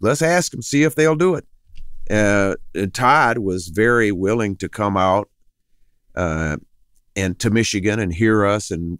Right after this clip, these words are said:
and to work with us and see where we were recording and see if he could get it done there. And in fact, uh, when Todd was, uh,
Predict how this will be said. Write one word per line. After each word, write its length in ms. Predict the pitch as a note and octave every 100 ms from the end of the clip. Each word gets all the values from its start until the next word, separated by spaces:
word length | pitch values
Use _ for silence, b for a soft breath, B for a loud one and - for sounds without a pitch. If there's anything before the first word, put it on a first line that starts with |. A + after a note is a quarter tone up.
| -
and 160 | G2+
to 80 | G2
work 300 | G#2 G#2 G#2 -
with 140 | G2+
us 140 | G#2+
and 80 | G2+
see 280 | - - D3+
where 320 | C#3 C3+ B2
we 380 | A2+ A2+ G#2+ F#2+ _ _ _ _
were 220 | F#2+ G2+
recording 640 | E2+ G2 - A#2 G#2+ A2
and 100 | A2
see 220 | - C3+ B2
if 100 | -
he 120 | C3
could 220 | - F#2+
get 180 | A#2 A2+
it 120 | G2+
done 280 | A2+ A2 F#2
there. 300 | E2 E2 G#2+ _ _ _ _ _ _ _ _ _ _
And 180 | - A#2
in 120 | A2
fact, 680 | - C#3 C3+ B2 A2+ _ -
uh, 380 | A2 G2+ F#2 F2 F2 _ - -
when 180 | G#2
Todd 520 | F#2+ - B2+ C3+ C#3+ C3
was, 460 | G2+ F#2 - - _ _ _ _
uh, 240 | F2 E2